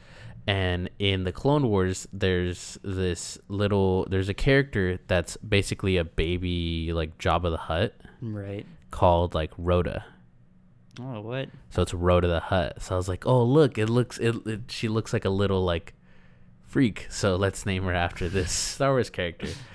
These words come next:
Speaker 1: And the name just stuck because I think Rhoda's been a, a name that I just liked it. It, it, it
Speaker 2: It's
Speaker 1: just
Speaker 2: cool.
Speaker 1: really
Speaker 2: It's
Speaker 1: fit.
Speaker 2: different. It's,
Speaker 1: Yeah.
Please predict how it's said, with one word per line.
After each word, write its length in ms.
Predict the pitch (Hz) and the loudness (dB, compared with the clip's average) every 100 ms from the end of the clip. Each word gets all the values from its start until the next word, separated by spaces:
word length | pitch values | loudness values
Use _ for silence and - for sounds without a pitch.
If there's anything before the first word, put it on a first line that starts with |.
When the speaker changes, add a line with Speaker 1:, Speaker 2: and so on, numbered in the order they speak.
| - 110 | -14 -6
Speaker 1:
And 240 | 107 92 90 | 0 0 2
the 60 | 92 | 0
name 240 | 92 85 | 0 -2
just 180 | 80 - | -4 -6
stuck 400 | - 85 - - - 131 | -6 -6 -6 -14 -16 -6
because 360 | 104 120 113 | -2 0 0
I 140 | - 110 | 0 2
think 200 | 170 123 | 2 2
Rhoda's 380 | 98 101 101 90 | 2 4 2 0
been 260 | 92 87 | -4 -2
a, 440 | 85 85 82 82 - - | -2 -2 -2 -4 -6 -6
a 80 | |
name 280 | 85 85 82 | -6 -4 -4
that 240 | 80 80 80 - _ - - - - - - - - - - - - - - - - - - | -4 -4 -6 -14 _ -20 -20 -20 -20 -20 -20 -20 -20 -20 -20 -20 -20 -20 -10 -10 -10 -4 4
I 100 | 160 | 6
just 220 | 180 127 | 6 4
liked 220 | 107 - | 2 0
it. 80 | 82 | -4
It, 180 | 98 107 | -2 -2
it, 240 | 101 101 | -2 -4
it 200 | 98 101 - | -2 -2 0
Speaker 2:
It's 140 | 131 | 0
Speaker 1:
just 100 | - | 2
Speaker 2:
cool. 100 | 190 | 4
Speaker 1:
really 120 | 170 | 4
Speaker 2:
It's 140 | 120 - | 2 0
Speaker 1:
fit. 140 | - | 0
Speaker 2:
different. 240 | 156 107 104 | 0 -4 -6
It's, 280 | 127 139 | 0 2
Speaker 1:
Yeah. 60 | 85 | 0